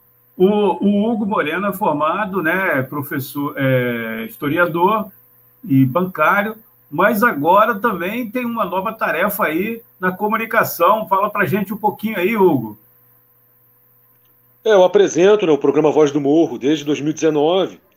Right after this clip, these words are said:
Speaker 2: O programa, ele, ele esteve suspenso por conta aí do início da pandemia. A gente não tinha ainda, diferente da, da, do Censura Livre, né, da, da Web Rádio, que desde o início já trabalha com essa,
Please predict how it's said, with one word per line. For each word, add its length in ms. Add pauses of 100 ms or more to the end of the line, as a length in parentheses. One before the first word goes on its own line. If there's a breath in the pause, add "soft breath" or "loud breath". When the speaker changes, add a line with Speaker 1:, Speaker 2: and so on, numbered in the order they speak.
(520)
Speaker 2:
O 60
programa, 300
ele, 80 (100)
ele 320
esteve 340
suspenso 720 (880)
por 140
conta 300
aí 100
do 100
início 280
da 80
pandemia. 340
A 40
gente 200
não 160
tinha 200
ainda, 460 (280 soft breath)
diferente 400
da, 400
da, 180
do 140
Censura 340
Livre, 400
né, 120
da, 260
da 120 (220)
Web 240
Rádio, 240
que 80
desde 220
o 20
início 300
já 100
trabalha 440
com 120
essa, 340